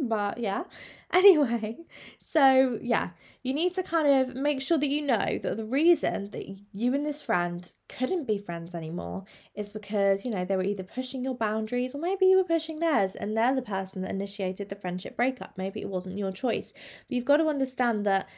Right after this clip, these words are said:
they are protecting their peace. They are, you know, laying down their boundaries, and you need to be accepting of that. And maybe you're not gonna be friends in this time currently, but you never know what the future holds, okay? You never know, you might be able to rekindle the friendship.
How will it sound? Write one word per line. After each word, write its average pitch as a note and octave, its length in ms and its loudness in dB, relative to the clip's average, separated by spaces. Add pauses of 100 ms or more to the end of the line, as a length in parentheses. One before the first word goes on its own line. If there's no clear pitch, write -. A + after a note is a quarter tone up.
(200)
they A#3+ 300 4
are B3+ 160 6
protecting A#3 600 -4
their F#3+ 160 -2
peace. G#3 380 -4
They G#3 280 0
are, G3+ 420 0
you G#3+ 140 -4
know, F3+ 340 -2 (420)
laying A3 400 2
down F#3+ 320 2
their F3+ 140 4
boundaries, F3+ 600 -2
and G3+ 200 -4
you G#3 100 -2
need G#3+ 200 -4
to A3 100 -6
be A3 140 0
accepting D#4+ 520 -4
of F#3 100 -6
that. F#3 220 -4 (300)
And C#4 320 -2
maybe G#4 260 6
you're G4 100 4
not D#4+ 120 2
gonna C#4+ 120 0
be C#4+ 100 0
friends G#3+ 440 0
in C4 180 -4
this C#4 160 0
time A#3 320 -2
currently, F#3 680 -4
but F#3+ 220 -2
you A#3 120 -4
never D#4+ 240 -2
know G#3+ 180 -2
what G3+ 120 -6
the G3+ 60 -8
future - 280 -8
holds, F3+ 320 -6
okay? F#3+ 220 -6
You F#3+ 100 -4
never G#3+ 240 -2
know, A3 140 -2
you G3+ 140 0
might F#3+ 180 -4
be A#3 80 0
able A#3 140 -2
to A3+ 140 -4
rekindle C4+ 600 -2
the C#4+ 80 -2
friendship. A#3+ 720 0